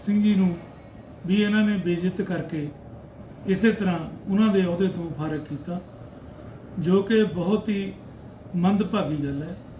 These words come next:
ਮੈਂ ਇਸ ਘਟਨਾ ਦੀ ਪੁਰਜ਼ੋਰ ਨਿੰਦਿਆ ਕਰਦਾ, ਨਿਖੇਧੀ ਕਰਦਾ ਹਾਂ ਅਤੇ ਮੈਂ ਆਪਣੇ ਅਕਾਲੀ ਦਲ ਵੱਲੋਂ ਜੋ ਮੈਨੂੰ, ਮੇਰੇ ਕੋਲ ਅਹੁਦੇ ਸੀਗੇ, ਉਹਨਾਂ ਸਾਰਿਆਂ ਅਹੁਦਿਆਂ ਤੋਂ ਮੈਂ ਅਸਤੀਫਾ ਦਿੰਦਾ ਹਾਂ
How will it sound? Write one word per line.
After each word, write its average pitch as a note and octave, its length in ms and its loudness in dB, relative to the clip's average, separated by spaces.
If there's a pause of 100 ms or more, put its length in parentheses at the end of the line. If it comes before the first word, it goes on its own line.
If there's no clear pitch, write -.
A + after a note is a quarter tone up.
(560)
ਮੈਂ G#3+ 340 4 (140)
ਇਸ G3+ 380 0 (500)
ਘਟਨਾ F#3+ 320 2
ਦੀ F#3 260 0 (460)
ਪੁਰਜ਼ੋਰ F#3 440 2
ਨਿੰਦਿਆ F3 320 2
ਕਰਦਾ, F#3+ 340 0 (480)
ਨਿਖੇਧੀ F3+ 400 2
ਕਰਦਾ G3+ 280 2
ਹਾਂ G3+ 200 0 (600)
ਅਤੇ G#3 380 2 (800)
ਮੈਂ G#3 300 6 (140)
ਆਪਣੇ G3+ 500 2 (440)
ਅਕਾਲੀ F#3 340 2
ਦਲ G3+ 320 2
ਵੱਲੋਂ F#3+ 280 2
ਜੋ F#3+ 220 4
ਮੈਨੂੰ, F#3 320 4
ਮੇਰੇ F#3 220 2
ਕੋਲ F3+ 320 -2 (720)
ਅਹੁਦੇ G#3+ 260 6
ਸੀਗੇ, F#3 420 0 (640)
ਉਹਨਾਂ G#3+ 180 4
ਸਾਰਿਆਂ G3 380 2
ਅਹੁਦਿਆਂ G3 240 2
ਤੋਂ F#3 120 0
ਮੈਂ F3 180 0
ਅਸਤੀਫਾ D#3+ 320 -4
ਦਿੰਦਾ E3+ 320 0
ਹਾਂ F#3 180 0